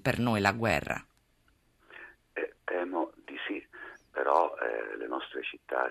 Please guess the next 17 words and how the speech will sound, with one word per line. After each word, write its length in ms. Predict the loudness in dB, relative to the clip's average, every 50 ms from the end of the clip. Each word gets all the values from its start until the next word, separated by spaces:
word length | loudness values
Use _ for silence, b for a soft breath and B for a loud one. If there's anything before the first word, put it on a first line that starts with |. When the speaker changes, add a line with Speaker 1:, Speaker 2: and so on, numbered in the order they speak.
| -4 -8
Speaker 2:
si 60 | -8
vanno 580 | -6 -4 -4 -4 -6 -8 -6 -6 -6 -6 -8 -10
blindando, 840 | _ -8 -8 -6 -4 0 0 0 0 -2 -6 -8 -6 -4 -4 -4 -4 B B B B B B B B B _
la 100 | -4 -2
nostra 800 | 0 -2 -2 -4 -6 -8 -6 -6 -6 -4 -4 -6 -6 -6 -6 -6
libertà 520 | -8 -8 -8 -8 -8 -8 -4 -2 -2 -2
di 100 | -2 -2 -6
movimento 760 | -8 -8 -8 -6 -4 -4 -4 -4 -4 -8 -8 -6 -6 -6 -6 -8 -10
si 200 | -12 -12 -12 -10
restringe, 840 | -8 -8 -8 -8 -10 -10 -8 -8 -8 -8 -10 -10 -8 -6 -6 -6 -6 B B B B B B B B B _
eh, 280 | -8 -6 -6 -6 -4
la 140 | -2 -2 -2
privacy 720 | -2 -2 -4 -2 0 -2 -2 -2 -4 -6 -6 -8 -10 -8 -8
va 100 | -8 -8
a 120 | -8 -6
farsi 320 | -6 -6 -6 -6 -8 -12 -8
benedire, 720 | -6 -6 -4 -4 -6 -6 -6 -8 -8 -6 -4 -4 -4 -4